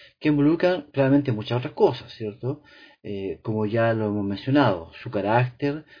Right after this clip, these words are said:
sus atributos son parte del ser divino.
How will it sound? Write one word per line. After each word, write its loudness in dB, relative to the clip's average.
sus -10
atributos -4
son 0
parte -2
del 0
ser 4
divino. -2